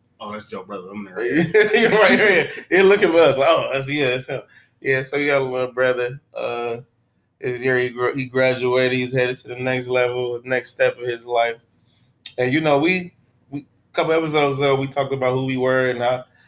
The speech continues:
Speaker 2: how we got there, even reflected on, you know, that time, really,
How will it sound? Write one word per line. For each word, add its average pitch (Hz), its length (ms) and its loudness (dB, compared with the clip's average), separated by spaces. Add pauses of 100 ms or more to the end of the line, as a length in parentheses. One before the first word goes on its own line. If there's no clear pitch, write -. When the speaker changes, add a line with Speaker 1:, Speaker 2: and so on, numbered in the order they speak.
(120)
Speaker 2:
how 127 340 2
we 127 240 -4
got 127 320 2
there, 127 280 2
even 127 180 -4
reflected 123 640 -4
on, 117 460 -4 (540)
you 131 100 -6
know, 113 460 0 (220)
that 135 240 -2
time, 139 440 2
really, 120 420 -2